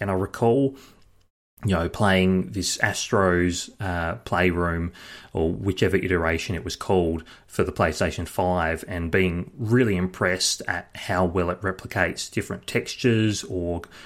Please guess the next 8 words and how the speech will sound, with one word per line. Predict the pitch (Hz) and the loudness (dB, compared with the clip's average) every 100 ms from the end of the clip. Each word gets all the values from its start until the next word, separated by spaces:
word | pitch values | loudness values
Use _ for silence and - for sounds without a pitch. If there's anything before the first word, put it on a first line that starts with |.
| - | -8
follows | - 98 92 90 | 0 4 4 2
your | 85 | 0
motion, | 90 104 110 - 120 110 107 104 | 2 4 2 2 2 4 2 0
or, | 92 85 82 85 | -2 -4 -4 -6
you | 92 | -6
know, | 85 82 | -4 -4
jams | 80 101 92 92 90 | -2 0 2 2 0
up | 90 | -4